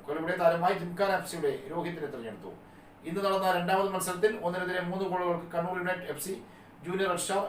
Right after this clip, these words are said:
കണ്ണൂരിനെ പരാജയപ്പെടുത്തി. കണ്ണൂർ യുണൈറ്റഡ് എഫ് സിക്ക് വേണ്ടി രജഗണപതി, വൈശാഖ്, ശ്രീരാഗ് എന്നിവർ ഗോളുകൾ നേടിയപ്പോൾ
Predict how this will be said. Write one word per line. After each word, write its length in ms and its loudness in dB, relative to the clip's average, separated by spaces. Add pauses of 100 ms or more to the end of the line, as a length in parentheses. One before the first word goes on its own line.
(220)
കണ്ണൂരിനെ 360 2
പരാജയപ്പെടുത്തി. 520 0 (260)
കണ്ണൂർ 280 0
യുണൈറ്റഡ് 360 0 (120)
എഫ് 140 -6
സിക്ക് 220 -6 (460)
വേണ്ടി 240 0 (400)
രജഗണപതി, 640 2 (100)
വൈശാഖ്, 520 2
ശ്രീരാഗ് 400 0
എന്നിവർ 200 -2 (100)
ഗോളുകൾ 300 0
നേടിയപ്പോൾ 340 0